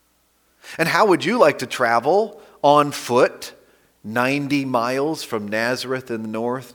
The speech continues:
to Bethlehem in the south while being eight months pregnant,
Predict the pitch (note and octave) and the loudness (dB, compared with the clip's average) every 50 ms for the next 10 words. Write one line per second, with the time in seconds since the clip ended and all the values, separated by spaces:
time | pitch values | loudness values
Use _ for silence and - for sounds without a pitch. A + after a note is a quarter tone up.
0 | _ _ - G3+ F#2 E2+ G#2 G#2 A#2 A#2 - - A#2+ G#2+ A#2+ A#2+ B2 C3 C3+ B2 | _ _ -12 -12 -10 -4 -4 -4 -4 -4 -4 -8 -10 -8 -8 -12 -12 -12 -14 -18
1 | - - A#2+ A2 G#2+ - - A#2+ A2+ A#2+ B2+ C3+ C3 - - - - - - - | -16 -14 -12 -10 -10 -6 -4 -2 -2 -2 -2 -4 -8 -12 -20 -20 -20 -20 -14 -4
2 | - G#2+ G#2+ A2 G#2 G#2 A#2+ A#2+ A#2+ A#2+ A#2 A2+ A2+ A2+ A2+ A2+ A2 A2 A2 _ | 0 2 2 2 2 -2 -4 -4 -4 -4 -4 -6 -6 -10 -10 -12 -16 -18 -20 _
3 | _ _ _ _ _ _ _ _ _ _ _ - G2+ A2 B2 C3+ C#3 D3 D#3+ D#3 | _ _ _ _ _ _ _ _ _ _ _ -8 -8 -8 -6 -6 -8 -10 -10 -10
4 | - - E3 E3+ F3+ F#3+ G3+ G3+ G#3+ | -12 -10 -10 -10 -10 -10 -14 -16 -18